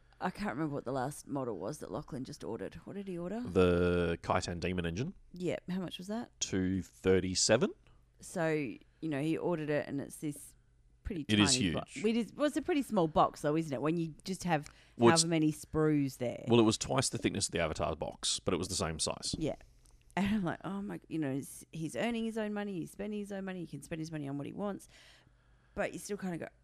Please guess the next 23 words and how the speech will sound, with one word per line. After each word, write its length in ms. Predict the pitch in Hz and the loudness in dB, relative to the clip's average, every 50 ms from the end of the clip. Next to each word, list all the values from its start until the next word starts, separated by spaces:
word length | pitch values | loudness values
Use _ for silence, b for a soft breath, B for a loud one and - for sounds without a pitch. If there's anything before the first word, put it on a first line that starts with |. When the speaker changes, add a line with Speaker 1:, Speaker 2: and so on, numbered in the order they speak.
| - | -10
Speaker 1:
"Oh 160 | 262 254 254 | -8 -8 -8
my 140 | - - 320 | -8 -10 -10
God, 260 | 320 - - - - | -8 -8 -6 -8 -8
it's 160 | - - 381 - | -8 -12 -14 -12
two 160 | - - 311 | -10 -8 -6
hundred 260 | - - 226 254 247 | -6 -8 -8 -8 -6
and 120 | 277 294 | -6 -6
thirty 280 | - - - - 170 - | -8 -10 -12 -12 -12 -12
dollars 460 | 143 - - 220 254 277 285 277 277 | -12 -10 -10 -8 -8 -8 -8 -8 -10
and 160 | - 220 240 | -10 -10 -8
all 140 | 233 - 226 | -8 -8 -6
he's 180 | 240 247 233 - | -6 -6 -8 -8
got 220 | - 226 208 - | -8 -8 -8 -8
is 80 | 233 226 | -10 -10
that 160 | - - - | -8 -8 -8
little 160 | - 240 262 - | -8 -10 -10 -10
box." 600 | - - - 269 - - _ - - - - b b b b b b b b b b b _ _ | -8 -6 -6 -6 -6 -8 _ -20 -20 -20 -20 b b b b b b b b b b b _ _
And 440 | - 185 180 180 175 170 170 160 - _ _ _ _ _ _ - | -4 -2 -2 -2 -4 -4 -4 -6 -8 _ _ _ _ _ _ -16
then 340 | 170 180 196 185 180 185 | -8 -6 -4 -4 -4 -4
thinking 320 | 175 - 202 185 180 - 202 | -6 -6 -6 -6 -4 -4 -2
about 200 | 175 170 156 - | 0 0 0 -2
it 80 | - | -2
going, 420 | - 156 151 151 151 151 151 143 | -2 -2 -2 0 0 0 -2 -2